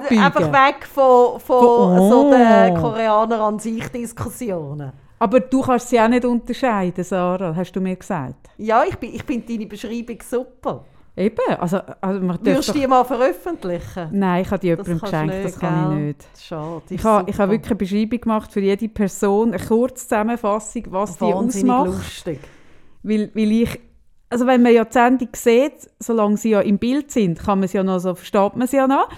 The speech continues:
Speaker 1: Aber es hat dann immer die Einspieler, wo die vier, ich finde die vier Leute so herrlich.
Speaker 2: Ja, die sind super.
Speaker 1: Der rechts aussen, den habe ich mich schon ein bisschen verliebt.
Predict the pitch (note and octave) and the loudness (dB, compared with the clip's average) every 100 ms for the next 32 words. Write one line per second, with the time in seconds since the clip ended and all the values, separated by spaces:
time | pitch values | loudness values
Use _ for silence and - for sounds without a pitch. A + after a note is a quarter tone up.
0 | - _ - G3 A#3 A#3+ A#3 A3+ B3 C4+ | -20 _ -4 -2 0 0 2 4 4 2
1 | A3 - B3+ C#4+ - B3+ C4 B3+ G#3+ G#3+ | -2 -2 -2 -4 -8 -4 -2 -2 -2 -4
2 | G3 G#3 - - - G#3+ - F3 E3 E3+ | -6 -6 -8 -8 -4 -4 -4 -14 -8 -6
3 | E3+ F3 F3 - E3+ D3+ D3 C#3+ D3+ - | -6 -10 -10 -10 -8 -8 -10 -14 -18 -20
4 | - - A3 B3+ D4 C#4+ - - A3 A3+ | -20 -6 -4 -4 -8 -10 -10 -8 -4 -2
5 | A3+ A3 D3 - A#3 G#3+ A3+ G#3+ A3+ C4 | -2 -2 -4 -8 -10 -10 -10 -8 -6 -6
6 | A#3 A3 G#3 - A#3 B3+ A#3+ A#3+ A3 E3+ | -6 -8 -10 -10 -10 -6 -8 -6 -8 -8
7 | C#3+ C#3 - | -10 -12 -18